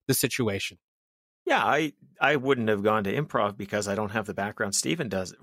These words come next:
Speaker 2: Super interesting, and I think it is an example of what we've talked about in the past, that often what we're looking for in politicians is not policy smarts, it's not the ability to
Speaker 1: Hmm.
Speaker 2: command in a
Speaker 1: Mm-hmm.
Speaker 2: boardroom, but it's the ability to present.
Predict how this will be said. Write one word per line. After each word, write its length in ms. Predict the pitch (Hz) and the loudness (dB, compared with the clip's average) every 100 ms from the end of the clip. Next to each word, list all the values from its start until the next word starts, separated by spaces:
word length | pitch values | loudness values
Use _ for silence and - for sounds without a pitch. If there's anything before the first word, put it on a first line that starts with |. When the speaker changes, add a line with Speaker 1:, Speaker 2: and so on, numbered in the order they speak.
| - | -6
Speaker 2:
Super 400 | - - 208 127 | -2 0 0 -2
interesting, 640 | 151 - 101 90 95 98 98 | -2 0 -2 0 -2 -4 -6
and 160 | 101 - | -10 -4
I 100 | 113 | -4
think 320 | - - 143 | -4 -8 -4
it 100 | 120 | 2
is 220 | 127 127 | 2 2
an 80 | 110 | 2
example 540 | 104 101 113 117 107 | 0 2 0 2 2
of 200 | 98 95 - | 0 -2 -2
what 160 | 113 123 | -2 0
we've 140 | 120 | -4
talked 240 | - 113 | -2 0
about 160 | 117 107 | 0 0
in 40 | 101 | -2
the 40 | |
past, 360 | 98 117 123 - | -4 -4 -2 0
that 160 | 98 - | -2 0
often 340 | - 165 147 | 0 2 0
what 120 | 120 | 0
we're 80 | 117 | 0
looking 300 | 110 110 107 | 0 0 -2
for 200 | - 110 | -4 -4
in 60 | 113 | -2
politicians 680 | - 110 107 113 107 110 110 | 0 2 2 0 0 0 0
is 100 | 120 | 2
not 320 | 156 156 - _ - _ _ _ _ _ | 4 2 0 _ -20 _ _ _ _ _
policy 380 | - 113 101 110 | 2 2 2 0
smarts, 640 | 98 98 92 92 107 - 107 | 0 0 0 0 0 0 0
it's 240 | 98 - | 0 2
not 340 | 117 123 131 | 4 2 2
the 140 | 117 110 | 0 2
ability 360 | 110 113 107 | 4 4 4
to 40 | 151 | 4
Speaker 1:
Hmm. 180 | 160 139 | 6 4
Speaker 2:
command 280 | 101 107 101 | 2 0 0
in 100 | 131 | 2
a 40 | |
Speaker 1:
Mm-hmm. 100 | 131 | 4
Speaker 2:
boardroom, 480 | 143 117 98 98 101 | 4 2 0 -4 0
but 160 | 107 110 | 0 2
it's 180 | 104 | 0
the 100 | - | 0
ability 340 | 107 113 120 113 | 0 0 0 -2
to 80 | 107 | -6
present. 560 | 104 104 107 - - | -4 -2 -2 -2 -10